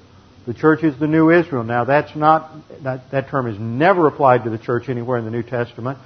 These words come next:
but that's another story, and we'll get into that in a future study. But they fail to make that distinction, so therefore what they see as the primary sanctifying element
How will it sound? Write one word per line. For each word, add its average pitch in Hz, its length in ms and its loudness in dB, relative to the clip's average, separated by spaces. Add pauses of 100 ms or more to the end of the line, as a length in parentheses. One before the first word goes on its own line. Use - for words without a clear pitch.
(280)
but 117 100 -8
that's 131 220 -4
another 131 260 -2
story, 123 280 -4
and 120 100 -6
we'll 120 100 -6
get 123 140 -2
into 123 200 -4
that 123 180 -2
in 117 40 -12
a 113 60 -12
future 123 420 -12
study. 135 300 -2 (640)
But 139 360 0 (960)
they 143 140 0
fail 208 420 4
to 196 140 -2
make 170 280 0
that 165 180 4
distinction, 160 560 -4
so 131 160 -4
therefore 170 600 4
what 123 200 -2
they 196 200 2
see 151 540 0 (300)
as 143 260 2
the 131 100 2
primary 202 800 4
sanctifying 175 1040 0 (100)
element 151 560 2